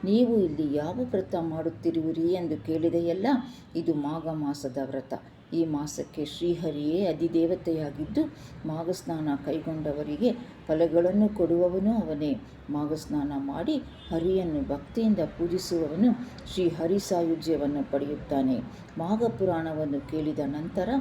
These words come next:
ಬ್ರಾಹ್ಮಣರಿಗೆ ದಾನ ಕೊಟ್ಟು ಭೋಜನ ಮಾಡಿಸಬೇಕು. ಮಾಘ ಮಾಸ ವ್ರತ ಕೈಗೊಳ್ಳುವನು ಕಂದ, ಮೂಲ, ಹಣ್ಣು, ಹಂಪಲುಗಳನ್ನು ಸೇವಿಸಬೇಕು. ಮಾಘ ಮಾಸದ ವ್ರತ ಸಾಂಗವಾಗಿ ನೆರವೇರಿದ ಬಳಿಕ ಮಹಾವಿಷ್ಣುವಿನ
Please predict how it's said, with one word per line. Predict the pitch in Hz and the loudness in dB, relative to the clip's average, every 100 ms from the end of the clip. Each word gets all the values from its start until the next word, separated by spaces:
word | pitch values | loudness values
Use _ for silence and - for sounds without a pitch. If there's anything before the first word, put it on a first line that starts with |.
| - - - - | -2 -14 -12 -4
ಬ್ರಾಹ್ಮಣರಿಗೆ | 160 160 170 160 147 147 135 127 | -2 0 2 2 0 0 0 0
ದಾನ | 135 165 170 | 0 -2 -4
ಕೊಟ್ಟು | 156 - 233 | -6 -4 -2
ಭೋಜನ | 208 151 165 180 175 | 0 -2 0 0 -2
ಮಾಡಿಸಬೇಕು. | 170 151 147 - 143 143 - 143 127 - - - 156 | -4 -4 -6 -6 -8 -8 -6 -6 -6 -8 -14 -4 -2
ಮಾಘ | 165 185 | -2 -2
ಮಾಸ | 190 170 151 - 131 | -2 -2 -4 -2 -4
ವ್ರತ | 139 143 165 147 | -4 -4 -4 -2
ಕೈಗೊಳ್ಳುವನು | 143 165 170 170 156 147 156 240 - - - - | -2 0 0 0 0 -2 2 4 4 0 -12 -6
ಕಂದ, | 175 165 156 | -4 -2 -2
ಮೂಲ, | 147 147 156 160 156 | -2 -2 -2 0 -2
ಹಣ್ಣು, | 156 165 170 165 | -2 -4 -4 -4
ಹಂಪಲುಗಳನ್ನು | 156 151 170 170 165 160 151 151 143 | -6 -6 -2 0 0 0 0 0 -2
ಸೇವಿಸಬೇಕು. | - 156 151 - 139 143 - - 135 - - - - | -2 0 -2 -2 -4 -4 -6 -8 -8 -8 -14 -12 -4
ಮಾಘ | 151 165 170 | -2 -2 -4
ಮಾಸದ | 160 143 143 127 135 | -4 -6 -4 -4 -4
ವ್ರತ | 127 143 165 | -4 -4 -2
ಸಾಂಗವಾಗಿ | 156 - 156 180 190 175 165 156 | -4 -2 -4 -2 -2 0 -2 0
ನೆರವೇರಿದ | 147 147 165 170 160 147 139 127 | 0 2 2 2 2 0 -2 0
ಬಳಿಕ | 160 240 - 156 - - - - | 0 0 -2 -4 -6 -14 -10 -6
ಮಹಾವಿಷ್ಣುವಿನ | 156 170 180 175 170 165 156 | -6 -4 -2 -2 -2 -4 -2